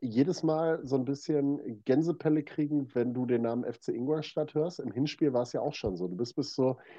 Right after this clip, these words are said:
ich glaub, dreiundachtzigsten Minute zwei zu null in Führung, hast eigentlich gefühlt schon die sicheren drei Punkte im Sack. Und auf einmal im Hinspiel war es, glaub ich, Tobias Bech, der dann hergekommen ist und mit einem Doppelpack kurz vor Schluss mal eben noch, äh, den Punkt,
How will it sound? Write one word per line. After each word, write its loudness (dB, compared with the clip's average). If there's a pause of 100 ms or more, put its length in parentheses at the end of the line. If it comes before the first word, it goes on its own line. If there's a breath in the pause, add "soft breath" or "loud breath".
ich -14
glaub, 6
dreiundachtzigsten 6
Minute 8
zwei 6
zu 0
null 6
in 0
Führung, 4
hast -4
eigentlich 2
gefühlt 4
schon 2
die 4
sicheren 4
drei 2
Punkte 0
im 2
Sack. 0 (500 loud breath)
Und 10
auf 8
einmal 6
im 4
Hinspiel 4
war 4
es, -2
glaub 2
ich, -8
Tobias 2
Bech, 4
der 4
dann 2
hergekommen 2
ist 0
und 0
mit 2
einem 2
Doppelpack 2
kurz 0
vor 2
Schluss 0
mal 2
eben 6
noch, 2
äh, -8 (320 soft breath)
den 6
Punkt, 4